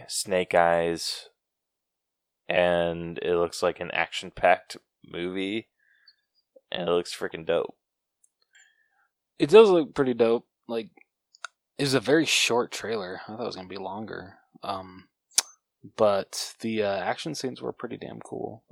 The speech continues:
Speaker 2: Um, I've never seen any of the G I Joe previous two movies. I hardly know ja-, I, no, I know jack shit about G I Joe. I never played with them as kids,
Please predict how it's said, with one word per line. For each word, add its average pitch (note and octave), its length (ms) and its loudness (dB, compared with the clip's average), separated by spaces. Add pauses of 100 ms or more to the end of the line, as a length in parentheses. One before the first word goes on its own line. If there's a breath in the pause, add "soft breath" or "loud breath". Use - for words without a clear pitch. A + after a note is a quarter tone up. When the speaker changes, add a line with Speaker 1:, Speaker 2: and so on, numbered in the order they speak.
Speaker 2:
Um, G#2 380 -4
I've A#2+ 160 0
never C3+ 240 2
seen C3 540 -4 (480 soft breath)
any A2 240 -4
of B2 120 -4
the B2 120 -2
G A#2 240 -2
I A#2+ 100 4
Joe A#2 680 -2 (120)
previous A#2 420 -2
two - 140 -2
movies. B2 580 -2 (480 loud breath)
I G#2+ 180 -2
hardly B2 280 2
know A2 280 -4
ja-, - 260 -4
I, A2+ 220 2 (200)
no, A2+ 320 4
I A2+ 140 8
know A#2 260 0
jack F#2 380 0
shit - 480 2
about F#2+ 320 2
G F#2+ 180 -4
I F2 140 2
Joe. F2+ 440 -4
I G2 140 4
never G#2+ 380 -2
played G#2+ 280 -4
with G2+ 180 -6
them F#2+ 220 -6
as F2+ 200 -6
kids, - 600 -6